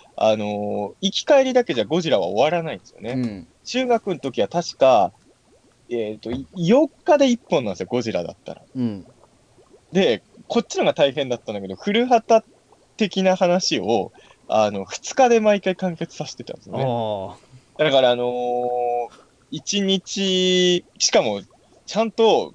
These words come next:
Speaker 1: 今思えばめちゃくちゃなトリックだけど、ちゃんとトリックを毎回考えてたんですよ。
Speaker 2: <laughs>
Speaker 1: うん。だからどうしよう、これどうやって解決しようって、あの、二日目の、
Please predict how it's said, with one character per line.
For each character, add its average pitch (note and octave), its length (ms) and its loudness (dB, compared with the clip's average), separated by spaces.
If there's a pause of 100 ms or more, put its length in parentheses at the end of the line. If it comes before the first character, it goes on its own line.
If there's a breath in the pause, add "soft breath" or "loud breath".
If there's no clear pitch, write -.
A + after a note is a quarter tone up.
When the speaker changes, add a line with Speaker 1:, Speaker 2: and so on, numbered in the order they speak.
Speaker 1:
今 F#3+ 220 0
思 C3+ 160 -2
え A2+ 40 -8
ば G2 80 -6
め A2+ 160 -6
ち - 80 0
ゃ F#3 60 2
く - 80 -20
ち F3+ 100 -2
ゃ - 20 -2
な D#3+ 80 -4
ト E3+ 140 -10
リ D3 60 -6
ッ C#3 40 -18
ク A#2 120 -6
だ G2+ 100 -4
け F#2+ 80 -8
ど、 F#2+ 100 -6
ち - 100 -12
ゃ F#3+ 60 0
ん G#3+ 60 -2
と G3 100 -4
ト A3+ 140 -2
リ G3 60 0
ッ - 20 -20
ク - 80 -4
を G2+ 80 0
毎 D3 160 2
回 D3+ 100 2
考 - 160 -4
え E3+ 160 -2
て - 80 -20
た - 80 -16
ん - 60 -18
で A#3 80 6
す A#3+ 120 2
よ。 E3+ 380 0
Speaker 2:
<laughs> - 0 - (200)
Speaker 1:
う G#2 80 -8
ん。 G2 80 -8
だ - 20 -20
か F#2 120 -14 (480)
ら A2 120 2
ど C#4+ 320 4
う D4 80 2
し - 80 -8
よ A#2+ 80 4
う、 - 20 -2
こ - 120 -2
れ G2 80 -2
ど D#3+ 120 2
う B3+ 40 4
や B3+ 60 2
っ - 20 -2
て D3+ 120 -2
解 B2+ 220 -4
決 - 240 -8
し A#2+ 100 -2
よ G#2 120 0
う - 20 -4
っ - 100 -18
て、 F2+ 220 -4 (340 loud breath)
あ F#2+ 160 0
の、 F2+ 100 -6
二 - 300 -10
日 C3+ 200 2
目 B2 840 2
の、 A#2 280 -2